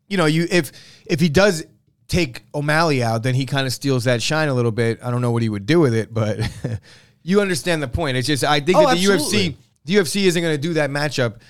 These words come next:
Speaker 1: even though O'Malley probably would take that fight because I, I think he'd be favored in it and all that.
Speaker 2: It'd be good money, too.
Speaker 1: Of course, but the, the Cody fight would be a more exciting fight. I'd be more excited for the,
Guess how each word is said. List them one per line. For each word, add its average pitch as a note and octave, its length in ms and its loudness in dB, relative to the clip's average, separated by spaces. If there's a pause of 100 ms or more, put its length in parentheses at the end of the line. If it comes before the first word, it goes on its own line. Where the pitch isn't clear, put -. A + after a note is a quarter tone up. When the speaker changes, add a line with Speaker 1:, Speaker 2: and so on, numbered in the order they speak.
(240)
Speaker 1:
even F3+ 240 0
though D#3 240 4
O'Malley D3 380 0
probably C3 340 0
would C#3+ 220 -2
take C3 220 -2
that A#2 180 -4
fight A2+ 240 -4
because A2 240 -4
I, G#2+ 220 -2 (520)
I A#2 60 -14
think A#2+ 160 -6
he'd B2 100 -2
be A2 120 -6
favored C3+ 360 -2
in C3+ 120 -2
it B2+ 100 -2
and A2 100 -4
all B2 140 2
that. B2+ 260 0 (480)
Speaker 2:
It'd D3 100 -4
be A#2+ 100 -2
good A2 160 0
money, A2+ 260 2
too. G2 320 0 (680)
Speaker 1:
Of A#2 100 -10
course, C#3 260 -2
but A#2 180 -4
the, A2 160 -4 (120)
the A2+ 80 -10
Cody D3+ 280 2
fight B2 160 -2
would A2 140 -4
be G#2 240 -4
a A2+ 100 -12
more G#2+ 200 -6
exciting F2+ 360 -10
fight. E2 180 -10
I'd G#2+ 160 -4
be B2 100 -2
more C3 300 0
excited A2+ 400 -4
for A2 120 -8
the, G2 160 -6